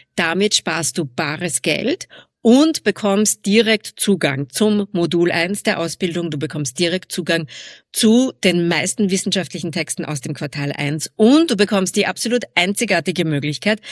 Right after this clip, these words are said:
dir drei Monate lang den Mitgliederbereich meines Signature-Programmes M M C Multilingual Momentum Club anzuschauen und somit zu sehen, wie ich die Lymphlos-Methode für meine Endkundinnen direkt umsetze.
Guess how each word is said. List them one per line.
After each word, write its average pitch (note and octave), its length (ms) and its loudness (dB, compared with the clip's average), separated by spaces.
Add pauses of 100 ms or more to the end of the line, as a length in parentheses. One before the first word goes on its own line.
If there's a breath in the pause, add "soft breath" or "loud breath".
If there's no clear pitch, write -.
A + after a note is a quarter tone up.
(280 loud breath)
dir F#3 140 6
drei E3 400 -2
Monate F#3+ 400 0
lang E3+ 220 0
den D#3+ 240 -2
Mitgliederbereich G3 800 2
meines D#3 320 -2
Signature-Programmes E3+ 960 -2
M D3 180 -6
M D3 160 -4
C D#3+ 120 -6
Multilingual C#3+ 600 -4
Momentum D3 480 -4
Club - 240 -14 (320 soft breath)
anzuschauen F#3 800 0 (320 loud breath)
und F3+ 100 6
somit E3+ 340 2
zu E3 120 -4
sehen, D#3+ 400 0
wie D3 100 0
ich G#3 220 -2
die C4+ 100 0
Lymphlos-Methode A3+ 920 0
für D3+ 200 -4
meine C#3 520 0
Endkundinnen E3 840 -4
direkt C#3 440 -6
umsetze. - 500 -10